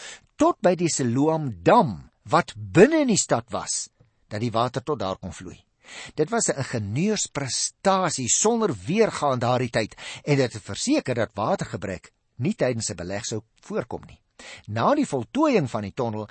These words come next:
het kappers 'n inskripsie op die muur van die tonnel aangebring. En daarom wil ek gou-gou vir jou so ietsie oor die Siloam tonnel vertel, want dit is 'n baie bekende item wat opgegrawe is. Jy sien,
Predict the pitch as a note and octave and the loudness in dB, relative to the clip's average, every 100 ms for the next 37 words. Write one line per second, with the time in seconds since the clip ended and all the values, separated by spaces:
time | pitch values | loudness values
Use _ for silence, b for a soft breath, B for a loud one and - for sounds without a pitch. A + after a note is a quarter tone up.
0 | B B G2 _ - B3 A2+ - - A#2+ | B B -14 _ -8 -6 -6 -6 -6 -6
1 | B2 A2 - G#3 A#3 - A#3+ - A#2 B2 | -4 -6 -4 -4 -4 -4 -6 -6 -4 -4
2 | F#2+ G#2 D3+ C3+ F#2 - _ _ _ _ | -4 -4 -4 -4 -8 -18 _ _ _ _
3 | - - C3+ A#2+ - C#3 A#2 C#3 B2 A#2 | -16 -4 -4 -4 -6 -4 -4 -2 -4 -4
4 | G#2 G2+ B B B B2+ F#2 A2+ F#3 C#3 | -8 -8 B B B -8 -8 -8 -8 -8
5 | - F3 - D3+ C3+ A#2 C3+ E3+ D3+ B2+ | -8 -8 -6 -8 -8 -8 -8 -8 -6 -8
6 | G#2+ - G2+ A#2 B2+ A#2 D3 C#3 B2 G#2 | -6 -6 -6 -6 -6 -6 -4 -4 -6 -4
7 | C#3 A#2+ A2 A2 A2 F2+ B2 F3+ F3 B2 | -2 -2 -4 -6 -8 -6 -4 -2 -2 -4
8 | A2+ - F#3+ E3 C#3+ G2+ b b b b | -8 -2 0 0 -2 -4 b b b b
9 | A3 A3+ C#3+ G#2+ G2 A2 - E3 - - | 2 4 2 -2 -4 -4 0 0 0 -6
10 | B2 G#2+ F#2 F#2+ - - - B B B | -2 -2 -2 -8 -10 -10 -12 B B B
11 | C3 B2+ C#4 C#3 F3+ | -8 -6 -4 -6 -6